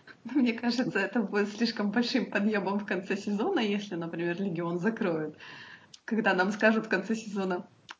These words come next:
«Ну вот Дэвид сидит себе в психушке, это все происходит у него в голове».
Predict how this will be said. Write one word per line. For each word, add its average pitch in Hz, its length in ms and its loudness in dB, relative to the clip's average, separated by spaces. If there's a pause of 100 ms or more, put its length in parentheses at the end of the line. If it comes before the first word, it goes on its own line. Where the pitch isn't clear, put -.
«Ну 466 180 2
вот 294 180 4
Дэвид 294 340 6
сидит 247 360 2
себе 226 240 4
в 226 60 -4
психушке, - 640 6
это 214 400 2
все 285 160 2
происходит 269 580 6
у - 20 12
него 226 200 6
в 240 100 4
голове». 220 400 4